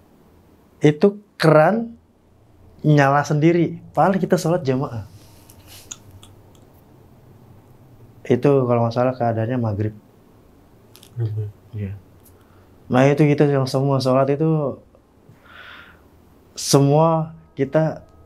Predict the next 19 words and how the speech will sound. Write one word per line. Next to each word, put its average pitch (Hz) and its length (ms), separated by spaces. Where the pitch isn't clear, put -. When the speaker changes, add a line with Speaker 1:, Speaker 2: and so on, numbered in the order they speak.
Speaker 1:
dalam 139 200
hati 147 160
masing-masing 151 480
ya. 110 280
Kita 156 220
mau 165 200
nerusin 135 440
sholat 135 280
apa 160 160
kagak 170 320
ini? 170 160
Speaker 2:
Hmm. - 960
Speaker 1:
Soalnya 147 340
itu, 170 180
apa 135 180
sih 156 120
namanya? 156 400
Asli 151 480
bener-bener 143 640